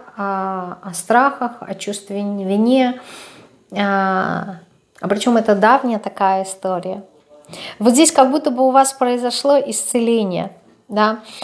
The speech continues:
Вы как будто бы, знаете, не то чтобы смирились, а вы приняли наконец-таки, а,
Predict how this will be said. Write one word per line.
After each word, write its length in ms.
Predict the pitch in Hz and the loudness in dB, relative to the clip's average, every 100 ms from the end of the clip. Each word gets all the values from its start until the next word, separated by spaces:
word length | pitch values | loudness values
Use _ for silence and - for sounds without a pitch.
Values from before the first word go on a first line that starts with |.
| - - | -14 -2
Вы 140 | 233 | 0
как 160 | 269 285 | 2 2
будто 220 | 311 - | 2 0
бы, 100 | 269 | -2
знаете, 560 | 240 294 349 359 226 214 - - - | 0 0 0 0 -2 -2 -14 -18 0
не 160 | 247 | 0
то 140 | 262 320 | 2 -2
чтобы 280 | - 254 262 | -2 0 0
смирились, 720 | - 254 254 339 285 202 - | 2 2 4 4 4 2 0
а 120 | 214 | -2
вы 180 | 208 233 | 0 0
приняли 680 | 233 262 294 330 294 220 202 | 2 4 4 4 2 0 0
наконец-таки, 1120 | 202 202 220 226 269 349 349 - 214 208 190 190 - - - _ | -2 -2 -2 0 0 -2 -4 -6 -4 -4 -4 -8 -20 -20 -20 _
а, 680 | - 208 208 208 202 196 - | 0 2 4 4 2 0 -2